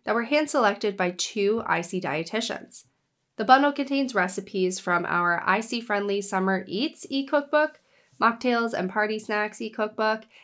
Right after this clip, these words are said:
and our icy-friendly smoothie recipe e-cookbook.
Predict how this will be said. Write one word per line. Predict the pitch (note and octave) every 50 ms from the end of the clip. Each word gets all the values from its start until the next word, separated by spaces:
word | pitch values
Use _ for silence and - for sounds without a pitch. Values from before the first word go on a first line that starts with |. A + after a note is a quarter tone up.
| - _ -
and | B3 B3+ C4+ B3+ A#3+
our | A3 A3 -
icy-friendly | - F#3+ G3 F#3+ F#3+ - G3 F#3+ - - E3+ E3+ F3+ F3+ F3+ F3 E3+ E3+ E3+ D#3+ -
smoothie | - - - F#3 F3 E3+ E3+ E3+ F3 E3+ E3 -
recipe | - D#3+ D#3 E3 - - F#3 - - - F3+ E3 F3+ - E3+ F3+
e-cookbook. | F#3 F#3+ - B3+ C#4 C4+ - - - - - _